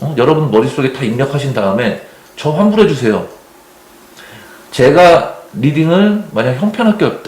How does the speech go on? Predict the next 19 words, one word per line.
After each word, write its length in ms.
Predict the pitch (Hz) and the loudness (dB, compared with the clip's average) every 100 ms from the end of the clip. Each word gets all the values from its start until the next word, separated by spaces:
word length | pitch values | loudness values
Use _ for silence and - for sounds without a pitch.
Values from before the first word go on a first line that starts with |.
| 156 | -8
했다, 400 | 175 135 101 - - | -4 -4 -4 -8 -12
형편없게 400 | 170 175 131 139 | -6 -6 -4 -6
했다. 300 | - 113 98 - - - - - | -4 -6 -6 -14 -20 -20 -20 -12
지금 380 | - 135 165 | -4 0 0
뭐 120 | 127 98 | 0 0
일 140 | 185 | -2
탄부터 380 | - 233 - 160 | -4 -6 -4 -6
십육 300 | - 170 - | -4 -6 -4
탄이 180 | 156 147 | -2 -2
있는데 600 | 110 113 160 151 92 - - - - - | 0 0 0 0 -4 -10 -20 -20 -20 -18
승률이 440 | - 233 240 226 | -4 -4 -2 -4
반대였다. 840 | - 139 165 175 131 107 104 101 - - - - - - - | -4 -2 4 4 4 2 2 0 -6 -18 -20 -20 -20 -20 -6
일 200 | 196 220 | 0 0
승 520 | 214 - 220 247 - - - - - - - | 0 0 0 0 -10 -20 -20 -20 -20 -20 -18
십오 420 | - 254 175 113 | -6 -2 0 -2
패였다. 520 | 160 131 - 90 - - - - - - - - - - - - | -2 -2 -2 -6 -6 -14 -20 -20 -20 -20 -20 -20 -20 -20 -16 -2
이러면 360 | 151 190 190 | 2 4 2
제가, 460 | 143 135 170 175 - - | 0 0 0 -2 -12 -10
어, 380 | 95 87 - | -6 -6 -6